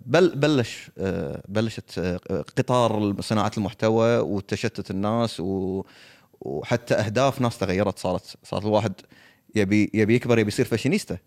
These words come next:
آه، مو أبي أكبر بيصير مثلًا موظ-، دكتور ولا محامي ولا أيًا كان.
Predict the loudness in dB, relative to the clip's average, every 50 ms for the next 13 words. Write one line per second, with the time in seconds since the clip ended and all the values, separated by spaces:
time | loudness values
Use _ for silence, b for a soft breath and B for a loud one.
0 | _ -2 0 2 2 2 2 0 2 2 2 4 4 2 2 2 2 0 2 2
1 | 0 0 0 0 0 0 -2 -2 -4 -4 -2 -2 -2 0 0 0 0 0 -2 -4
2 | -8 -8 -8 -8 -4 0 0 2 2 0 -2 -4 -4 -6 -6 -6 -6 -8 -6 -6
3 | -6 -6 -4 -6 -6 -6 -8 -8 -10 -12 -12 -16 -20